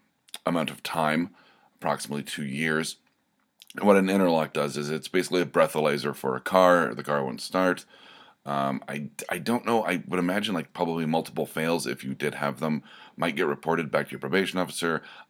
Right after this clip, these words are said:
I don't know if, if that's a thing or not. That's something I haven't explored because I don't have a car and I have no need to explore it. Um, but my right to, to get a license has been, uh, reinstated, which is a step in the right direction to putting my life back together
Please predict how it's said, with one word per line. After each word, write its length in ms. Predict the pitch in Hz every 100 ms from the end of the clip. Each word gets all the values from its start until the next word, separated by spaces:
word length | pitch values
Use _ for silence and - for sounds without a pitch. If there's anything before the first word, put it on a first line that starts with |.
| -
I 80 | 98
don't 160 | 92
know 320 | 98 95 92 -
if, 120 | 76
if 120 | - -
that's 240 | 78 -
a 60 | -
thing 240 | 80 78
or 80 | 78
not. 400 | 76 71 - - -
That's 260 | 65 71
something 200 | 76 73
I 60 | 73
haven't 240 | 76 64
explored 540 | 62 - - 90 85 69
because 300 | 69 76 62
I 80 | 71
don't 120 | 69
have 100 | 57
a 60 |
car 300 | - 98 92
and 120 | 80 85
I 40 |
have 120 | 87
no 100 | 90
need 240 | 80 78 -
to 80 |
explore 500 | 76 - - 110 90
it. 160 | 69 - - - - - - - - _ -
Um, 460 | 82 85 80 76 67 -
but 200 | 92 87
my 280 | 92 87 69 _ 64 - _ - -
right 320 | 92 104 101 - _ _ _ - -
to, 200 | 90 71
to 260 | - 92
get 380 | 76 64 101 92
a 60 | 87
license 440 | 78 73 67 67
has 200 | 78 71
been, 440 | - 78 71 71 - _ _ _
uh, 240 | 65 67
reinstated, 760 | 69 73 78 71 - 82 76 67
which 280 | 73 - -
is 260 | 76 73 -
a 80 | -
step 300 | - 71 73
in 80 |
the 60 | 80
right 140 | 71
direction 360 | 69 67 - 67
to 100 | 69
putting 220 | 71 73
my 100 | 73
life 260 | 64 64 -
back 200 | 64 -
together 440 | - 101 85 82